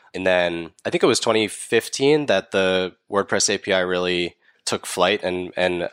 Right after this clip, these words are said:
some of the methods got integrated into core. I can't remember exactly, but around that time frame. And so it, it was kind of a good confluence of things where we realized that we had this potential project that, that would require an architecture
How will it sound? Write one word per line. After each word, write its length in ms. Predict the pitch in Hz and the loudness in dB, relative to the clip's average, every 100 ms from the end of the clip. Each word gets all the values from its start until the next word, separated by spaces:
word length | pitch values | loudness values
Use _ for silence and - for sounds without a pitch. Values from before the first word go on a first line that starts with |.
| - | -6
some 180 | - 98 | -4 -4
of 60 | 87 | -4
the 60 | |
methods 340 | 85 85 92 - | -2 -2 -2 -4
got 200 | 90 82 | -2 -2
integrated 520 | 85 - 85 82 82 | -6 -2 -2 0 -4
into 440 | 85 - 85 80 - | -6 -4 -4 -4 -8
core. 380 | - 85 85 - _ - _ _ _ | -2 0 0 -2 _ -20 _ _ _
I 60 | - | -4
can't 140 | 107 | -2
remember 240 | 90 82 78 | 0 -2 -4
exactly, 360 | 76 82 - | -2 -4 -2
but 100 | 82 | -2
around 240 | 87 98 98 | 2 2 2
that 160 | 90 | 0
time 220 | - 85 | 0 -2
frame. 320 | 85 78 78 - _ _ | -2 -4 -6 -12 _ _
And 160 | - 92 | -6 -2
so 540 | 104 92 90 87 85 - _ | 0 2 0 -2 -6 -10 _
it, 200 | - 107 - | -4 -4 -2
it 100 | 113 | 0
was 120 | 101 | 0
kind 160 | 123 | 0
of 80 | 104 | -2
a 60 | 92 | -2
good 220 | 107 101 | -2 0
confluence 520 | - 117 107 98 95 | 0 0 0 -2 -2
of 80 | 87 | -6
things 260 | 90 87 85 | -6 -8 -6
where 140 | 87 | -6
we 160 | 90 90 | -4 -4
realized 500 | 98 104 98 95 90 | 2 4 4 2 -2
that 200 | 80 - - - - | -6 -8 -20 -20 -12
we 120 | 92 | -4
had 180 | 123 123 | 0 0
this 300 | 101 - - - _ | 0 -2 -4 -10 _
potential 380 | - 107 101 95 | -6 -2 -2 -2
project 480 | 113 107 95 90 | 0 0 0 -4
that, 240 | 95 87 82 - | -4 -4 -6 -6
that 160 | 87 | -4
would 160 | 87 90 | -4 -8
require 420 | 85 - 95 92 | -10 0 2 2
an 80 | 87 | 0
architecture 800 | 85 - - 82 - 90 85 80 | -2 -4 -8 -6 -6 -8 -8 -10